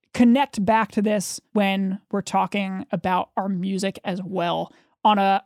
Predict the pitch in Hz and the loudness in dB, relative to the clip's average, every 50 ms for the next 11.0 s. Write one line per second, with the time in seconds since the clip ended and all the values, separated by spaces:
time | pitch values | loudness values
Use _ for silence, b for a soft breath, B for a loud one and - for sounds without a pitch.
0 | _ - 285 285 302 285 254 233 - - - 233 226 220 220 202 190 202 190 180 | _ 0 4 6 8 8 8 6 4 2 2 4 4 4 4 2 2 0 -2 -4
1 | 208 - _ - 202 202 196 202 - - - - - 202 196 202 202 190 190 202 | -8 -10 _ -6 -4 -2 -2 -2 -4 -6 -6 -4 -4 -2 -2 -2 -2 -2 -4 -4
2 | - _ _ _ - - - - 202 208 190 - - 233 196 185 185 190 214 202 | -8 _ _ _ -16 -14 -8 -6 -4 -4 -2 -4 -6 -4 -6 -6 -4 -4 -4 -4
3 | 190 190 196 - - _ _ _ - 220 202 - - - 240 214 208 208 196 - | -4 -6 -6 -8 -12 _ _ _ -2 -2 -2 0 2 4 4 4 4 4 2 2
4 | 208 185 196 - 185 165 - 202 196 196 175 - 190 202 - - 196 - - 196 | 0 0 -2 -4 -4 -2 -2 -2 -2 -2 -2 -2 -2 -2 -4 -6 -6 -6 -6 -6
5 | 190 185 - - - - - - - 254 - - - - _ _ _ _ _ - | -6 -6 -4 -6 -6 -4 -4 -4 -4 -4 -6 -6 -8 -14 _ _ _ _ _ -6
6 | - 233 233 - _ - - 233 220 214 202 185 185 - - - - _ _ - | -2 -2 -2 -2 _ 0 4 4 4 4 2 0 -2 -4 -6 -10 -12 _ _ -4
7 | - 240 247 233 185 180 185 185 B B B B _ _ _ - - - 311 269 | 2 4 4 4 4 2 0 -4 B B B B _ _ _ -6 2 4 6 6
8 | 262 247 233 226 226 220 214 214 226 208 214 196 - - 226 202 185 - 185 190 | 8 8 6 6 6 6 4 4 4 2 2 2 2 2 2 2 2 0 -2 -2
9 | 196 190 196 202 220 - 175 180 - 202 190 - - 139 277 180 - 320 233 - | -2 -2 -2 -4 -4 -4 -4 -4 -4 -2 2 4 6 6 6 6 6 4 4 4
10 | 294 - 262 254 220 208 196 196 202 214 - - 208 214 196 - - - - | 2 2 2 2 2 2 0 -2 -2 -2 -4 -4 -6 -6 -6 -8 -8 -8 -10